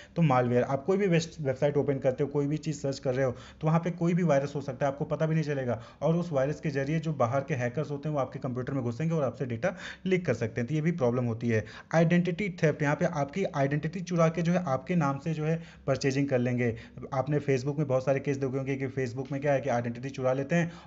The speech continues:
और लोगों से पैसा मांगा जा रहा है, तो ये आइडेंटिटी थेफ्ट कहलाता है। तो ये भी प्रॉब्लम होती है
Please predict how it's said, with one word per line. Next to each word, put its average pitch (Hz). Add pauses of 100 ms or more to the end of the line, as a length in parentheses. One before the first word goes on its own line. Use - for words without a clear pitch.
और 139
लोगों 127
से 131
पैसा 120
मांगा 120
जा 113
रहा 110
है, 104
तो -
ये 220 (240)
आइडेंटिटी 139
थेफ्ट 147
कहलाता 117
है। 113
तो 156
ये 180
भी 185
प्रॉब्लम 160
होती 143
है 131